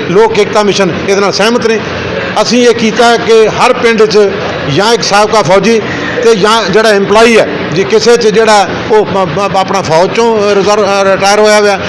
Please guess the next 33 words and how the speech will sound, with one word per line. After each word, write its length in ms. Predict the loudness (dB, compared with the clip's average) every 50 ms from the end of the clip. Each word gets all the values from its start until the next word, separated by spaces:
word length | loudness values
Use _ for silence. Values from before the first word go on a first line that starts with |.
| -8 -4 -4
ਔਰ 80 | -4
ਕਿਸ 160 | -2 -2 -2
ਤਰ੍ਹਾਂ 180 | -2 -2 -4 -4
ਸਿਵਲ 200 | -2 0 0 0
'ਚੋਂ 160 | 2 2 0
ਰਿਟਾਇਰ 260 | 0 0 0 0 2
ਹੋਇਆ 180 | 2 2 2 0
ਹੋਇਆ। 480 | 0 -2 -4 -6 -6 -6 -6 -4 -4 -4
ਇਸ 80 | -2
ਤਰ੍ਹਾਂ 180 | 0 -2 -2 0
ਅਸੀਂ 140 | -2 -2 -4 -4 -4 -2
ਪੰਜ 220 | 0 0 0 0 0
ਮੈਂਬਰ 320 | 0 0 0 0 0 0
ਜਿਹੜੇ 240 | 2 2 2 2 0
ਨੇ 200 | 0 -2 -4 -4 -6 -8 -8 -8 -8 -6 -6 -2 0
ਉਹ 120 | 2 2
ਅਸੀਂ 160 | 2 0 -2
ਸਰਬਸੰਮਤੀ 640 | 0 0 0 0 0 0 0 -2 -2 -2 -2 0 0
ਨਾਲ 300 | 2 2 2 2 2 -2 -4 -6 -8 -8 -8 -8 -6 -4
ਬਣ 160 | -2 -2 0
ਜਾਣੇ 240 | 0 0 0 0 0
ਨੇ 100 | 0 0
ਤੇ 120 | 0 0
ਇਲੈਕਸ਼ਨ 260 | 0 0 0 0 0 2
ਹੋ 140 | 2 2
ਹੀ 40 | 2
ਨਹੀਂ 100 | 2 0
ਸਕਦੀ, 220 | -2 -2 0 0 0
ਬਾਕੀ 240 | -2 -2 -2 -2
ਸਰਬਸੰਮਤੀ 420 | -2 -2 -2 -2 -2 -2 0 0 0
ਆਪੇ 220 | -2 0 0 0
ਹੋ 80 | 0 0
ਜਾਣੀ। 180 | -2 -2 -6